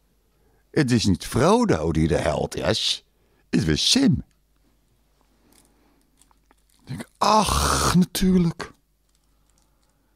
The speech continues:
Oh, wat ben ik dom." Nou, daar gaat het dus over. Dat is The Lord of the Rings. Het is niet Frodo, het is Sam. Nou, dat, kijk, dat is dus geen literatuur. Dat bedoel ik niet. Onder literatuur versta ik zoiets als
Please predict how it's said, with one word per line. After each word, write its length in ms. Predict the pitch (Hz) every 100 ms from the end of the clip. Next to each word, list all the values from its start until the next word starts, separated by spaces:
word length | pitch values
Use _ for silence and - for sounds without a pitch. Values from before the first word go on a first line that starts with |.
| _ _ -
Oh, 500 | 170 202 233 240 214
wat 140 | 196
ben 140 | 185
ik 100 | 175
dom." 320 | 123 135 127 123 _ _ _ _ _ _
Nou, 320 | 135 127 127
daar 100 | 117
gaat 200 | - 78
het 80 | 131
dus 180 | 135 123
over. 280 | 123 104 104
Dat 100 | 117
is 60 |
The 80 | 107
Lord 260 | 95 85 76
of 80 | 76
the 100 | 92
Rings. 360 | 104 131 110
Het 140 | 95 90
is 120 | 82
niet 140 | 82
Frodo, 560 | - 151 160 104 90 107
het 120 | 76
is 180 | 82 -
Sam. 340 | 175 87 - - _ _ _ _ -
Nou, 240 | 95 107 110
dat, 140 | -
kijk, 200 | 98 95
dat 160 | 127 120
is 80 |
dus 140 | 113 110
geen 180 | 101 92
literatuur. 840 | 98 87 85 - - - - - - - _ _ _ _ _ _ _ _ _ _ -
Dat 160 | 98
bedoel 240 | 78 - 53
ik 100 | -
niet. 280 | - - -
Onder 440 | 98 98 101 107 110
literatuur 640 | 113 107 101 - 104 110
versta 380 | - - 69 71
ik 340 | 76 - - _ _ - -
zoiets 260 | - -
als 120 | 82